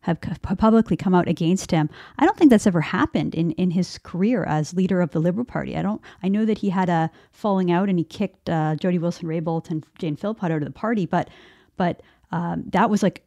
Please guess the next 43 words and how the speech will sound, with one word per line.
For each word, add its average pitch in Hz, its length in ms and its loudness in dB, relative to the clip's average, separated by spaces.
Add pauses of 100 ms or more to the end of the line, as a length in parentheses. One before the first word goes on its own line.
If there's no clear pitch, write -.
a - 80 -10
foul 180 340 0
swoop. - 400 -2
They 185 80 0
didn't, 196 280 4
they 196 100 4
didn't 190 180 0
come 196 220 2
out 170 180 2
and 170 100 0
disagree 180 360 0
with 226 140 4
him. 147 160 0
They, 175 280 2
they 190 120 6
were 185 100 4
just 165 180 -2
out 170 160 0
of 180 60 -4
the 165 60 -6
party, 202 280 0
whereas 160 300 0 (340)
I 160 100 0
haven't 170 280 2
seen 180 400 -2
anything 190 320 0
like 165 180 2
that 135 200 -2
for 175 120 -6
these 175 240 -2
two, 160 300 0 (420)
uh, 165 240 0
Liberals 185 380 2
who 165 80 -2
are 160 40 0
speaking - 320 -2
out, 180 120 4
and 160 80 0
they're, 156 180 -4
they're 160 80 -2
both, 202 460 2 (100)
uh, 170 140 -2
male 180 460 2